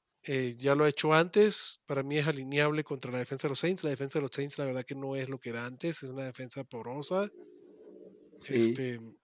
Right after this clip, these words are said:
Speaker 2: De Marcus
Speaker 1: y Duvernay
Speaker 2: Robinson yo creo que es alineable también.
Speaker 1: De Marcus Robinson.
Speaker 2: Sí.
Speaker 1: Interesante. No, yo no me
Speaker 2: Por
Speaker 1: arriesgaría con de Marcus Robinson, con Duvernay sí, porque incluso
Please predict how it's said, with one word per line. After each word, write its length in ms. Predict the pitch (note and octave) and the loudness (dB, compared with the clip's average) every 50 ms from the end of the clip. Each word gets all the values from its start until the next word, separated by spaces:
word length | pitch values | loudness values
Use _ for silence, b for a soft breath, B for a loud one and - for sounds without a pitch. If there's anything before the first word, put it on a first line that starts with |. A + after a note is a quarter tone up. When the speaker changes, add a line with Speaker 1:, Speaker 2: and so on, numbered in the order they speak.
| _ _ _ _ _ _ _ _ _ | _ _ _ _ _ _ _ _ _
Speaker 2:
De 80 | - C3 | 4 6
Marcus 340 | C3+ D3 D3 C#3 - - C3 | 8 8 6 6 4 2 6
Speaker 1:
y 40 | |
Duvernay 340 | A#2+ C3+ C3+ - C3+ D#3+ D#3+ | 8 8 10 10 10 8 8
Speaker 2:
Robinson 180 | D3+ B2 B2 B2 | 6 4 6 6
yo 160 | B2+ B2 A#2 | 6 4 2
creo 200 | - C3 B2 A#2 | 0 -4 -4 -4
que 120 | A#2 - A2+ | -4 -4 -6
es 120 | - - | -4 -2
alineable 480 | A2 G2 G2 G2+ G2+ G#2 G#2 G#2 G#2 G#2 | -2 -2 0 0 0 0 0 -2 -2 -4
también. 420 | - F#2+ F#2 F#2 F2+ F#2 F#2+ E2+ - _ _ _ _ _ _ _ _ _ _ _ - | -4 -6 -6 -6 -6 -8 -10 -12 -16 _ _ _ _ _ _ _ _ _ _ _ 0
Speaker 1:
De 140 | D3+ D#3 | 2 4
Marcus 280 | D3+ D#3 D3+ D3+ E3+ D#3 | 4 4 4 2 2 2
Robinson. 520 | D#3+ D#3 C#3 C3 A#2 - A#2+ A#2 A2 A2 _ _ _ _ _ _ _ _ _ - | 2 2 2 2 2 0 -2 -2 -6 -18 _ _ _ _ _ _ _ _ _ -14
Speaker 2:
Sí. 260 | - - A#2 G2 F2+ - _ _ _ _ _ _ _ _ _ _ _ - | -8 -6 -6 -6 -6 -10 _ _ _ _ _ _ _ _ _ _ _ -20
Speaker 1:
Interesante. 680 | - - - C#3+ C3 B2 - - B2+ A#2 G#2+ - - _ _ _ _ _ _ - | -16 -10 -6 -4 -2 0 0 0 0 -2 -10 -12 -18 _ _ _ _ _ _ -4
No, 160 | D#3+ - D#3+ | -2 -2 -2
yo 200 | D3+ D3 D#3 D#3+ | 2 2 4 4
no 80 | E3 D#3+ | 6 6
me 60 | - | 4
Speaker 2:
Por 80 | D#3 D3 | 4 4
Speaker 1:
arriesgaría 280 | C#3 C3 C3+ C3 C#3 | 2 0 0 0 -2
con 140 | - - D3 | -2 -2 -2
de 120 | C#3+ C#3 | -2 0
Marcus 320 | C3+ C#3 C#3 C3+ - D3 C3+ | 0 0 -4 -4 -6 -6 -4
Robinson, 360 | D3 D3 D#3 D3 - D#3+ D3+ | -2 -2 0 0 -2 -2 -4
con 180 | - - C3 A#2+ | -6 -8 -10 -6
Duvernay 340 | B2+ C3+ C#3 C3+ C#3 C3 | -6 -6 -4 -4 -2 0
sí, 140 | B2 - F#3 | 0 0 0
porque 180 | F3 E3+ D3 D3 | 0 -2 -4 -6
incluso 500 | C3+ - D#3+ E3+ F3 - - B2+ - _ | -6 -4 0 2 2 2 2 0 -4 _